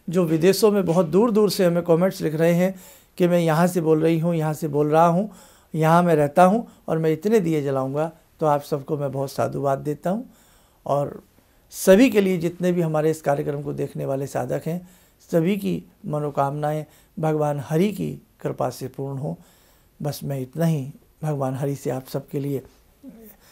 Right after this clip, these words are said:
प्रार्थना करूँगा और करता रहूँगा इस पूरी पूर्णिमा तक, जब तक ये सारा विधान रहेगा।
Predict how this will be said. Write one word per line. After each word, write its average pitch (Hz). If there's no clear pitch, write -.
प्रार्थना 156
करूँगा 156
और 143
करता 147
रहूँगा 147
इस 175
पूरी 160
पूर्णिमा 156
तक, 208
जब 160
तक 175
ये 160
सारा 151
विधान 151
रहेगा। 147